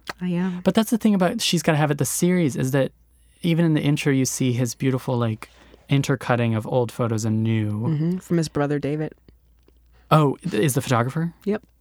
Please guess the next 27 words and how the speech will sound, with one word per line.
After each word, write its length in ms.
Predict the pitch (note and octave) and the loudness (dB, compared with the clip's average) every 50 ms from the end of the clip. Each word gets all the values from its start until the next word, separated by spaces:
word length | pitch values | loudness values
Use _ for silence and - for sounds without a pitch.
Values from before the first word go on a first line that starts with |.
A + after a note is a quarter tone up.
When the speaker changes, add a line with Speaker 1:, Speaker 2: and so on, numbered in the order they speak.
| - - _ _ _ _ _ _ - | -20 -20 _ _ _ _ _ _ -8
Speaker 1:
Yep. 220 | F#3+ E3+ F#3 F#3 - - | -6 -6 -6 -8 -8 -4
Speaker 2:
Int-, 280 | - D3+ D#3 D#3 - - - | -2 -2 -2 -2 -4 -4 -2
of 260 | C#3 C3+ B2 - _ | -2 -2 -2 -2 _
both? 520 | - B2 B2+ D#3 F#3 G#3+ - - - - - - - - | -2 -2 0 0 0 -2 -2 -6 -12 -18 -20 -20 -10 -6
Speaker 1:
Of 180 | - D3+ C3+ - | -6 -6 -4 -4
both, 320 | - - E3 G#3 G3+ - - | -2 -2 0 -2 -2 -2 -2
yeah. 140 | F#3 G3 | -2 0
He's 80 | F3+ F3 D#3 | 2 2 2
Speaker 2:
That's 80 | A#2+ | 4
Speaker 1:
still 160 | - A3 A3+ A3 | 4 4 4 4
our 60 | G3+ | 2
Speaker 2:
really 80 | F#3+ - | 2 2
Speaker 1:
still 140 | B2 A#2 E3+ | 2 2 0
Speaker 2:
interesting. 160 | D#3+ - - D3+ | 0 0 -2 -2
Speaker 1:
photographer. 460 | D3+ C3+ C3+ C3+ C#3 C#3+ C#3 D3 - _ _ _ - | 0 0 -2 -2 -4 -6 -6 -8 -10 _ _ _ -6
Speaker 2:
Oh, 400 | C#3+ C#3 C#3 C#3+ C#3+ C#3+ C3 A#2+ - | -4 -2 0 0 0 0 -2 -4 -6
cool. 640 | - - E3 D#3+ D#3+ D#3 C#3+ B2 A2 A2 A2+ - E3 | -6 -2 0 0 2 2 2 0 0 -2 -6 -6 -6
Speaker 1:
Yeah. 160 | D#3 D#3+ E3 D#3 D#3+ - _ - - - - - - - | -6 -6 -6 -8 -10 -16 _ -20 -20 -20 -20 -20 -6 -4
Speaker 2:
Because 320 | - D#3+ - F3 E3+ D3+ - - _ _ _ _ _ _ - - | -2 0 2 2 2 0 -2 -8 _ _ _ _ _ _ -8 -2
I, 420 | D#3+ D#3+ F3 F3 F3 E3+ - B3+ - _ _ _ _ _ _ _ _ _ _ _ _ _ _ _ _ _ | 0 2 2 2 2 0 -2 -4 -10 _ _ _ _ _ _ _ _ _ _ _ _ _ _ _ _ _
it's 160 | - D#3 D3 | -2 0 2
almost 240 | - F3 F3 E3 - | 2 2 2 2 2
hard 140 | - D#3 C#3+ | 2 2 2
to 80 | C#3+ C3+ | 0 0
put 160 | - C#3 C3+ | 0 0 0
into 180 | C3 B2 C#3+ B2+ | 2 2 0 0
words 840 | A#2+ A#2+ B2 B2+ B2+ B2+ B2 B2 A#2+ A#2+ A#2+ - - - - - | 0 2 2 4 4 4 2 0 0 -2 -2 -4 -4 -4 -6 -8